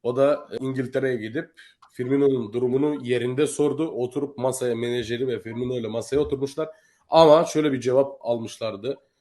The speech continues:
E, Cenk Ergün şöyle bir cevap almıştı Firmino'dan ve menajerinden. "Şu an görüştüğümüz kulüpler var. Onların da bir tekliflerini alalım. Sezon bitsin. Ondan sonra gelen teklifleri değerlendirip size cevap vereceğiz."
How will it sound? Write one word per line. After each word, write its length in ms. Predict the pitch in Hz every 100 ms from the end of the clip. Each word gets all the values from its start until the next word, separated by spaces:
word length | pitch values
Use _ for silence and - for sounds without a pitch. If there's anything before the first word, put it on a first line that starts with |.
| _ _ -
E, 300 | 113 113 107
Cenk 240 | 120 123
Ergün 260 | 123 113 131
şöyle 260 | 131 127
bir 80 | 120
cevap 300 | 107 123 131
almıştı 400 | 113 104 98 104
Firmino'dan 680 | 107 117 113 117 104 135 151 - _ _ _ _ -
ve 140 | 113
menajerinden. 800 | 101 113 117 110 110 104 113 156 - _ -
"Şu 260 | - 180
an 260 | 180 165 156
görüştüğümüz 720 | 143 139 135 139 127 113 -
kulüpler 420 | 123 120 123 143
var. 280 | 156 175 190 - _ _
Onların 360 | 147 160 156 175
da 100 | 135
bir 100 | 127
tekliflerini 680 | 139 - 120 127 120 110 110
alalım. 440 | 131 151 175 170 - _
Sezon 460 | - 131 117 123 107
bitsin. 420 | 135 - 190 220 - _ _ _
Ondan 300 | 165 160 131
sonra 560 | 117 120 113 151 160 -
gelen 220 | - 147 139
teklifleri 480 | 123 - 120 110
değerlendirip 580 | 110 123 117 110 107 170
size 280 | - 117 135
cevap 320 | 117 131 -
vereceğiz." 360 | 117 104 104